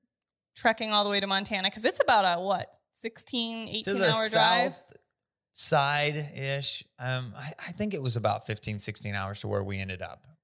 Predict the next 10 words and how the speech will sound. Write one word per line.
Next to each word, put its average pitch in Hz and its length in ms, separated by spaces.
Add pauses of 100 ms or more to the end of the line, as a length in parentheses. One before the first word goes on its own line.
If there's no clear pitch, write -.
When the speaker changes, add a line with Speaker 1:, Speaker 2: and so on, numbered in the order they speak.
(640)
Speaker 1:
So. - 400 (1400)
Speaker 2:
Which 123 180
was 143 180
more 147 220
like 139 220
Speaker 1:
It's - 100
a - 40
Speaker 2:
south 123 340
Speaker 1:
drive. 117 100
Speaker 2:
central-ish 107 1040